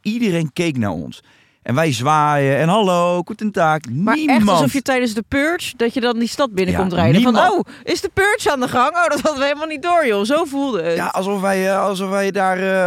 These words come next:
Speaker 1: eh, weet ik veel, eh, die campers kwamen leegroven of zo.
Speaker 2: Ja.
Speaker 1: En
Speaker 2: We
Speaker 1: wij
Speaker 2: waren
Speaker 1: dachten,
Speaker 2: het
Speaker 1: "Als
Speaker 2: lekkerste
Speaker 1: dit
Speaker 2: wat
Speaker 1: de
Speaker 2: die mensen
Speaker 1: sfeertje
Speaker 2: ooit in
Speaker 1: is."
Speaker 2: hun leven gezien hadden.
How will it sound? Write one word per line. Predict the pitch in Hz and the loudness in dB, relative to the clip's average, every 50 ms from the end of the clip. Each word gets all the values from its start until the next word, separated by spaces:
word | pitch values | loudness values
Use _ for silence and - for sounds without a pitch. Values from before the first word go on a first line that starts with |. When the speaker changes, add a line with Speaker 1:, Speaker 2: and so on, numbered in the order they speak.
| 185 185 185 180 180 | 2 0 0 -2 -2
Speaker 1:
eh, | 180 | -4
weet | 165 185 | -4 -4
ik | 233 247 - | -4 -4 -6
veel, | - 156 139 139 156 175 170 | -4 -2 -2 -2 0 -2 -2
eh, | 175 175 175 | -2 -4 -4
die | 160 175 | -6 -4
campers | - 226 254 269 214 180 | -4 -4 -2 -2 -4 -4
kwamen | - 180 151 135 131 | -4 -2 0 0 0
leegroven | 127 127 123 110 95 113 113 113 110 101 95 104 | 0 0 0 -2 -2 -2 -2 -2 -2 -2 -4 -6
of | 98 90 | -8 -8
zo. | - - 101 92 - | -8 -6 -6 -4 -2
Speaker 2:
Ja. | 202 185 160 147 | -2 -2 -2 -2
Speaker 1:
En | 147 147 | -4 -6
Speaker 2:
We | 180 185 - - - - _ _ _ _ _ _ _ _ | -12 -16 -18 -20 -20 -20 _ _ _ _ _ _ _ _
Speaker 1:
wij | - - | -6 -2
Speaker 2:
waren | 135 160 233 233 240 | 0 2 2 2 0
Speaker 1:
dachten, | - 240 - 139 | 0 2 0 0
Speaker 2:
het | - | 0
Speaker 1:
"Als | - - | 0 0
Speaker 2:
lekkerste | |
Speaker 1:
dit | 165 - | 0 0
Speaker 2:
wat | - 220 | 0 0
Speaker 1:
de | 247 | 0
Speaker 2:
die | 220 233 | 0 2
mensen | 240 - - 262 | 2 2 2 0
Speaker 1:
sfeertje | 233 247 | 0 0
Speaker 2:
ooit | 247 | 0
in | - | 0
Speaker 1:
is." | 262 233 | 0 0
Speaker 2:
hun | 220 220 220 | 0 0 0
leven | 220 220 233 | 0 -2 -4
gezien | 220 214 190 208 202 220 | -6 -4 -4 -2 -2 0
hadden. | 233 240 226 240 240 254 302 285 | -2 -2 -2 -2 -2 -4 -4 -6